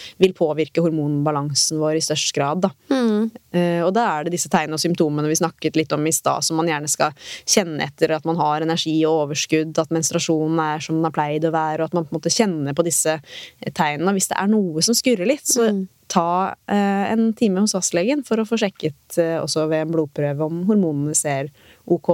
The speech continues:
Speaker 1: ut, eh, eller om det er andre ting, eh, som man bør ta tak i, da.
Speaker 2: Så det er innenfor å gå til fastlegen. «Hei og hopp, jeg har lyst til å ta en hormonprøve», er det det det heter?
Speaker 1: Ja, det er jo egentlig en s-, de fleste fastleger har ganske standard hva de tar blodprøve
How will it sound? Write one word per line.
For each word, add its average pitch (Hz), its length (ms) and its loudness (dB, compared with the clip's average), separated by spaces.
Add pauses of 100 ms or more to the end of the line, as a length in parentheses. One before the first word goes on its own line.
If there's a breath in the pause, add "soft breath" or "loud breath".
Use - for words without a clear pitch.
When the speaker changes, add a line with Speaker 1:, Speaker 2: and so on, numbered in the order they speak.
(120)
Speaker 1:
ut, - 460 0
eh, 208 400 0
eller 262 140 0
om 233 100 4
det 180 80 2
er 170 100 -2
andre 156 300 -2
ting, 151 400 0
eh, 156 240 -2
som 160 160 -4
man 156 200 0
bør 151 280 0
ta 170 80 -2
tak - 340 -4
i, 226 40 4
da. 214 80 0 (260 soft breath)
Speaker 2:
Så 269 140 0
det 254 100 4
er 277 200 0
innenfor 220 460 2
å 233 100 -2
gå 208 160 0
til 208 100 -6
fastlegen. 220 800 0
«Hei 247 240 0
og 277 60 0
hopp, 311 360 0
jeg 233 280 2
har 247 100 -2
lyst 226 220 -4
til 233 100 0
å - 40 -4
ta 214 200 2
en 208 140 0
hormonprøve», 196 640 2
er 262 160 0
det 220 80 0
det 202 140 0
det 196 160 0
heter? 311 160 2 (500 loud breath)
Speaker 1:
Ja, 254 80 4
det 226 80 0
er 240 80 2
jo 269 80 2
egentlig 196 160 2
en 190 120 4
s-, - 120 -4 (480)
de 208 160 4
fleste 214 380 -2
fastleger 160 460 0
har 151 260 0
ganske 156 220 -4
standard 160 480 0
hva 147 140 0
de 160 100 0
tar 156 240 0
blodprøve 151 480 0